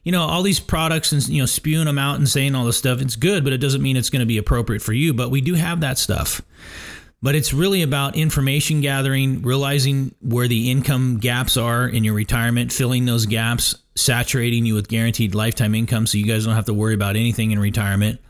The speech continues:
lo-, running out of money, whatever, and then taking that, the extra money and applying it to, to, to,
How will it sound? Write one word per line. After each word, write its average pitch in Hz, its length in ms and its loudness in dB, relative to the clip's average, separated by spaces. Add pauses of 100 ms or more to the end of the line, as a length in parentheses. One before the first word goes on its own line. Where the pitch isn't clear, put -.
lo-, 110 220 2
running 113 360 0
out 107 120 -2
of 104 80 0
money, 104 280 0
whatever, 101 540 0 (560)
and 180 160 0
then 190 100 2
taking 180 340 0
that, 156 160 -2
the 151 120 2
extra 160 280 0
money 143 320 0
and 135 120 0
applying 131 400 0
it 135 120 -2
to, 127 320 -2
to, 120 220 0
to, 120 540 0